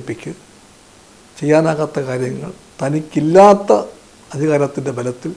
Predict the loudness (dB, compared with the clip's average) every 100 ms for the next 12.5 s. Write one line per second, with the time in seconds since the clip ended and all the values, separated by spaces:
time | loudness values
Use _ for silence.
0 | -10 -6 -4 -4 -6 -10 -8 -10 -10 -12
1 | -12 -6 -2 0 0 0 0 -4 -6 -10
2 | -10 -10 -10 -12 -14 -20 -20 -20 -20 -20
3 | -20 -20 -20 -20 -20 -20 -20 -20 -20 -20
4 | -20 -20 -20 -20 -20 -20 -20 -12 -4 0
5 | 0 0 -4 -4 -6 -6 -12 -18 -10 -6
6 | -6 -6 -10 -12 -12 -10 -10 -10 -14 -20
7 | -20 -20 -20 -20 -20 -20 -20 -20 -20 -20
8 | -20 -20 -20 -20 -20 -12 2 6 6 4
9 | -2 -2 -8 -10 -18 -20 -20 -20 -20 -20
10 | -10 -2 0 2 0 0 -8 -8 -12 -4
11 | -2 0 -2 -6 -6 -10 -10 -8 -6 -2
12 | 4 4 2 -2 -6